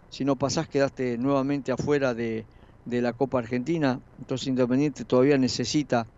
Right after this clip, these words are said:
poder seguir un poquito más adelante con eso. Eh, a ver, ¿qué más? Eh, se arranca el torneo, el primer partido, eh, lo vamos a jugar,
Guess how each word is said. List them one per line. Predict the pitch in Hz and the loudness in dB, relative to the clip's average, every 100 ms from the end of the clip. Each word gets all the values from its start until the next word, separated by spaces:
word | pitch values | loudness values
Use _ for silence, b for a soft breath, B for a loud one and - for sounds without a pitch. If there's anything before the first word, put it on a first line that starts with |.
| - B - - | -20 B -16 0
poder | 120 127 123 | 4 4 2
seguir | 127 131 131 | 0 0 0
un | 117 | 0
poquito | 131 127 131 123 | 0 0 -2 0
más | 127 117 | 0 2
adelante | 120 123 127 120 123 | 2 2 0 -2 -4
con | 120 120 | 0 0
eso. | 117 110 113 113 b b b b b | 0 -2 -6 -8 b b b b b
Eh, | - 123 120 120 117 117 117 117 113 113 110 107 - - - - - - - | 0 4 4 6 6 6 6 4 2 2 0 -2 -4 -10 -20 -20 -20 -20 -4
a | 127 | 4
ver, | 139 131 | 6 4
¿qué | - 139 | 4 4
más? | 139 120 113 - - - | 4 0 -4 -12 -16 -10
Eh, | 117 113 113 110 110 107 113 - - - - - - - - - - | -8 -6 -6 -4 -4 -4 -8 -18 -20 -20 -20 -20 -20 -20 -20 -20 -8
se | - | 0
arranca | 131 127 165 160 151 139 127 | 2 4 2 2 2 4 0
el | 127 | -2
torneo, | 139 135 180 175 | -2 -2 -2 0
el | 143 | 0
primer | 117 123 139 135 | -2 -2 -2 -2
partido, | 139 127 - 175 165 151 131 120 - - | -2 -4 -2 2 4 4 2 -6 -18 -14
eh, | 139 120 117 113 110 | -10 -8 -6 -6 -4
lo | 123 123 | 0 2
vamos | 135 131 131 | 2 0 -4
a | |
jugar, | 113 127 131 139 135 | -8 -4 0 0 0